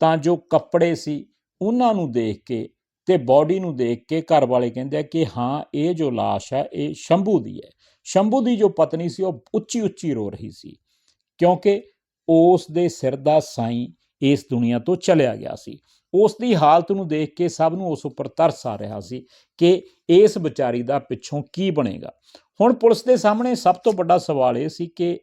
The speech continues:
ਆਖਰ ਸ਼ੰਭੂ ਦਾ ਜੋ ਕਤਲ ਹੈ ਉਹ ਕਿਸ ਨੇ ਕੀਤਾ, ਕਿਉਂ ਕੀਤਾ, ਤੇ ਜੋ ਇਹ ਲਾਪਤਾ ਵਾਲੀ ਰਿਪੋਰਟ ਸੀ ਹੁਣ ਇਹ ਕਤਲ ਦੇ ਵਿੱਚ ਤਬਦੀਲ ਹੋ ਗਈ ਸੀ, ਹੱਤਿਆ ਦੇ ਵਿੱਚ ਤਬਦੀਲ ਹੋ ਗਈ ਸੀ।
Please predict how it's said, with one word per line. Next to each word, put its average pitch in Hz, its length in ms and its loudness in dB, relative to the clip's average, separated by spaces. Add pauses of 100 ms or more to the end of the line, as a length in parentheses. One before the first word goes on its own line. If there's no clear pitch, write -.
(220)
ਆਖਰ 135 340 0
ਸ਼ੰਭੂ 147 500 -6
ਦਾ 143 180 -2
ਜੋ 127 220 -10 (120)
ਕਤਲ 139 360 2
ਹੈ - 160 -8 (460)
ਉਹ 214 220 0
ਕਿਸ 247 220 4
ਨੇ 190 140 0
ਕੀਤਾ, 113 500 -4 (340)
ਕਿਉਂ 226 240 4
ਕੀਤਾ, - 440 -10 (840)
ਤੇ 185 100 4
ਜੋ 185 440 6
ਇਹ 196 160 6
ਲਾਪਤਾ 160 600 4
ਵਾਲੀ 147 400 0 (360)
ਰਿਪੋਰਟ 139 480 0
ਸੀ 190 200 -8
ਹੁਣ 143 260 -4
ਇਹ 151 280 -4 (360)
ਕਤਲ 180 360 4
ਦੇ 123 160 -4
ਵਿੱਚ 123 360 -8 (760)
ਤਬਦੀਲ 185 420 2
ਹੋ 117 200 -2
ਗਈ 110 160 -2
ਸੀ, 165 220 -4
ਹੱਤਿਆ 143 440 2
ਦੇ 120 100 -4
ਵਿੱਚ 110 200 -10
ਤਬਦੀਲ 170 460 0
ਹੋ 104 160 -6
ਗਈ - 160 -16
ਸੀ। - 200 -20